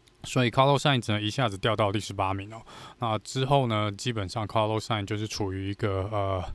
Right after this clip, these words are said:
损害控管的一个状况哦，就是能追尽量追哦。那 George Russell 也因为这样子呢，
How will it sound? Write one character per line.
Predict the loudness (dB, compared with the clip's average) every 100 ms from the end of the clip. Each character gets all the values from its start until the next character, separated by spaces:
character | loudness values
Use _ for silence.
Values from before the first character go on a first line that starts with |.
| -12 -14 -14 -8
损 | -4 0
害 | 2
控 | 4 4
管 | 2
的 | 0
一 |
个 | -2
状 | -2 0
况 | 2 2
哦， | 0
就 | -2
是 | -2
能 | 0 0
追 | 2 2
尽 | 2 0
量 | 0 -2
追 | -2 -2
哦。 | -2 -4
那 | -2
George | 0 2 2
Russell | 4 4
也 | 4
因 | 2
为 | 2
这 | 2
样 | 0 0
子 | 2
呢， | 0